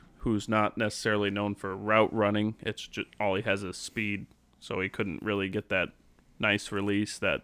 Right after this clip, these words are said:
Davante Adams has killed Jalen Ramsey with the past couple of years with us. But it is what it is. We got the win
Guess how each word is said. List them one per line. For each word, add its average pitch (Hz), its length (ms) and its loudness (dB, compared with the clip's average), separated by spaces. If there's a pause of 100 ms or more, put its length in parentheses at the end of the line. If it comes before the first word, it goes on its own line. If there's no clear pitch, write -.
(100)
Davante 104 440 -2
Adams 104 480 0
has - 440 -8 (180)
killed 104 300 2
Jalen 101 360 2
Ramsey 101 360 0
with 104 200 -2
the - 60 -20
past - 300 -2
couple 107 260 -2
of 104 60 -2
years 104 340 -2
with 110 160 -4
us. 110 320 0 (800)
But 98 240 4 (720)
it 147 100 2
is 143 160 8
what 147 100 8
it 139 100 6
is. 135 220 4
We 131 80 4
got 117 220 8
the 117 60 0
win 117 380 4